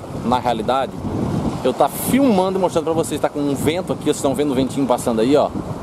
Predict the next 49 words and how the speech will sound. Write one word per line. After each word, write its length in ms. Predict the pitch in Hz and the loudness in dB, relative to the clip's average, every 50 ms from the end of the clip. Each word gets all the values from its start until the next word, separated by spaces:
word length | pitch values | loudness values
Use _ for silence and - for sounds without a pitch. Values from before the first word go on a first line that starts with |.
| - - - - - | -8 -6 -6 -2 2
Ó, 300 | 110 113 117 113 101 90 | 4 4 4 4 4 2
fazendo 260 | - 107 107 120 120 | 0 0 2 2 2
meu 120 | 120 117 | 2 2
cabelo 300 | - 123 113 110 113 107 | 2 0 0 2 0 0
aí, 60 | 104 92 | 0 0
que 60 | 113 | 0
não 60 | 110 | -2
é 40 | 107 | -2
mentira. 320 | 104 101 - 127 143 151 - | -2 -2 0 0 -2 -2 -2
<laughs> 100 | - - - - - - - - - - | -8 -14 -12 -10 -10 -8 -6 -4 -2 0
Tá? 160 | - 135 120 - - 139 - - - - - - - - | 0 0 0 0 -4 -4 -6 -6 -10 -8 -8 -4 0 2
É, 500 | 135 135 135 135 131 131 127 123 117 - - - - - - | 2 2 2 2 2 0 0 0 -2 -2 -4 -10 -14 -6 -2
então 180 | - 160 165 170 | 0 2 2 4
eu 100 | 175 170 | 2 2
vou, 220 | 135 - 202 233 | 4 4 4 4
vou 420 | 208 185 - - 165 165 165 233 269 | 4 0 -4 -4 0 4 4 4 6
jogar 200 | 269 262 202 180 | 6 4 4 4
aqui 280 | 156 135 - 139 139 147 | 0 0 -2 -2 -2 0
e 20 | |
vou 140 | 139 139 160 | 2 2 2
mostrar 200 | 165 156 - 170 | 2 2 0 2
pra 80 | - 175 | 0 0
vocês 300 | 156 151 143 - 156 143 | 0 0 -2 -2 -2 0
mais 220 | 151 170 180 175 | 0 0 2 0
ou 40 | 185 | 0
menos 200 | 151 151 151 156 | 0 0 0 -2
a 20 | |
distância 420 | 147 143 - - - 135 127 - 139 | -4 -4 -6 -2 -2 -2 0 -2 -2
que 80 | - | -2
ela 120 | 139 131 110 | 0 0 0
percorreu, 420 | 104 131 120 - 151 120 113 117 | -2 -2 0 0 0 0 0 0
mais 400 | 113 113 117 117 127 147 160 - | 0 2 2 2 2 2 2 2
ou 60 | 170 | 2
menos 280 | 147 135 139 143 143 131 | 2 2 2 0 -2 -2
e 40 | 127 | 0
qual 180 | - 139 135 | 2 2 2
que 80 | 135 - | 2 0
o 20 | |
melhor 220 | 139 131 127 131 127 | 0 2 2 2 0
desempenhou. 560 | 113 117 127 131 123 - 143 127 110 107 101 - | 0 -2 -4 -2 0 0 0 2 2 0 0 2
Lógico 640 | 185 240 262 226 202 151 143 143 139 135 135 - 165 | 2 4 6 6 6 6 4 2 0 -2 -4 -4 -2
que 80 | - 170 | 0 0
a 60 | 143 | 2
mais 160 | 127 127 127 | 2 0 -2
pesada 340 | - - 127 113 120 117 120 | -2 -2 -2 0 0 0 0
vai 140 | 110 120 120 | 0 0 -2
desempenhar 480 | 113 107 113 113 104 - 117 123 131 147 | 0 -2 -2 -2 -2 -2 -2 -2 0 0
mais, 240 | 135 104 95 87 | 0 -2 -2 -4
beleza? 440 | 82 90 90 95 127 147 175 175 120 | -6 -4 0 2 2 2 2 0 -2